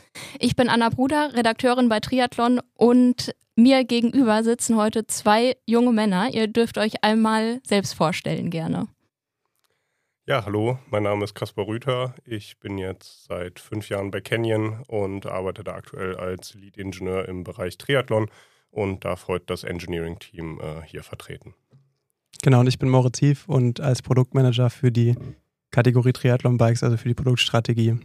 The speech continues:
Speaker 3: bei Canyon zuständig und auch schon seit über fünf Jahren dabei.
Speaker 1: Das klingt sinnvoll, dass wir hier heute, äh, zusammensetzen, um, äh, nämlich der Welt eine Weltneuheit vorzustellen, <laughs> haben wir gerade schon, äh, festgestellt. Es geht um das neue Speedmax.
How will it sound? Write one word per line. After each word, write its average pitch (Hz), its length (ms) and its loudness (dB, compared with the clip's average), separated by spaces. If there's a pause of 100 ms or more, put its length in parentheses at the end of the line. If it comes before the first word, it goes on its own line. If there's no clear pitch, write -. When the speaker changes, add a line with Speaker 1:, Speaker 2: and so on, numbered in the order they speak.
(140)
Speaker 3:
bei 117 140 4
Canyon 123 180 2
zuständig 120 480 0
und 123 120 -2
auch 123 60 0
schon 123 140 -2
seit 117 140 0
über 120 180 0
fünf 117 240 -4
Jahren 113 160 0
dabei. 113 300 0 (500)
Speaker 1:
Das 208 160 0
klingt 220 240 0
sinnvoll, 226 320 0
dass 208 220 -4
wir 214 80 2
hier 214 140 0
heute, 202 360 0
äh, 196 140 0
zusammensetzen, 214 800 0
um, 208 280 2
äh, 202 320 0
nämlich 202 500 0
der 190 480 -2 (140)
Welt 208 640 0
eine 214 420 4
Weltneuheit 196 800 0
vorzustellen, 202 680 2
<laughs> - 20 -2
haben 214 120 4
wir 202 80 0
gerade 196 260 -4
schon, 196 300 -4
äh, 190 160 -6
festgestellt. 208 720 -4 (440)
Es 226 200 2
geht 247 200 0
um 226 120 2
das 214 180 0
neue 208 480 2 (180)
Speedmax. - 720 -4